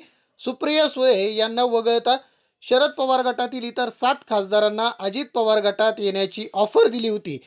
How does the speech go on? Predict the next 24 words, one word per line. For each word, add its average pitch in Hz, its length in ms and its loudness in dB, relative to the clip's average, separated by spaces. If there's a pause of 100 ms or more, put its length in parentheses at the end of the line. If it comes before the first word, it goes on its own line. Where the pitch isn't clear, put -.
(140)
अशी 202 300 -6
माहिती 196 680 -2
समोर 208 300 2
आली 170 200 4
आहे. 139 160 2 (460)
यानंतर 214 520 2 (420)
सुप्रिया 285 440 0
सुळेंनी 254 440 -2
तटकरे 254 580 -2
आणि 185 160 -4
प्रफुल्ल 254 480 -2
पटेल 240 400 0
यांना 214 380 2 (120)
फोन 254 240 2
करून 254 280 2
संताप 240 600 -2
व्यक्त 240 340 -4
केल्याच्या 226 360 0
बातम्याही 214 600 -2
समोर 208 340 -4
आल्या. 151 200 -2 (400)
या 190 180 2
सगळ्या 220 360 4
घडामोडीनंतर 226 800 0